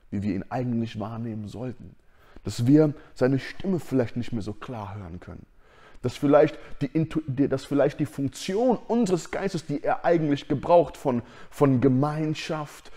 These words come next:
von Intuition oder von Gewissen, dass es nicht mehr so stark ist, wie es eigentlich sein sollte.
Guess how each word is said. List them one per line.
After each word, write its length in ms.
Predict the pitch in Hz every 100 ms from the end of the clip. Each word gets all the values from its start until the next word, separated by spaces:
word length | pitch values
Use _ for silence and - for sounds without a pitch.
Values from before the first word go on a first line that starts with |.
| -
von 260 | - 131 113 -
Intuition 1120 | 185 170 - 147 135 - - 170 170 165 165 -
oder 200 | - 131
von 260 | 120 151 139
Gewissen, 520 | 120 117 202 127 123 - -
dass 120 | 120
es 140 | 120 117
nicht 280 | 151 180 156
mehr 260 | 143 123 - - - -
so 220 | 120 127
stark 600 | 131 - - 156 180 -
ist, 220 | 131 123 - -
wie 80 | 120
es 180 | 120 -
eigentlich 320 | 131 123 110
sein 300 | 110 113 113
sollte. 420 | 110 123 - 64